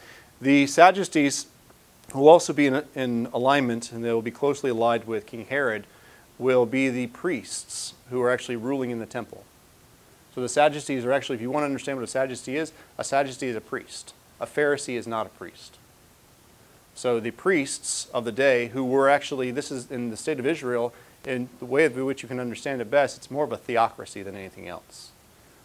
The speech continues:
So it's the priests who actually rule the state of Israel, the priests who do everything, the priests who are the intellectual elite, the economic elite, as well as the religious elite.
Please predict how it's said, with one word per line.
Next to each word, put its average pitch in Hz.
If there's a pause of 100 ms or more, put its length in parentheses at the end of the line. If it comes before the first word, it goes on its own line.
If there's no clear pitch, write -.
So 120
it's 110
the -
priests 139
who 123
actually 117
rule 113 (260)
the 113
state 104
of 98
Israel, 90
the 104
priests 127
who 110
do 113
everything, 104 (420)
the 123
priests 131
who 123
are 120
the 110 (680)
intellectual 151
elite, 135 (160)
the 127
economic 135
elite, 120 (500)
as 120
well 123
as 117
the 117
religious 120
elite. 101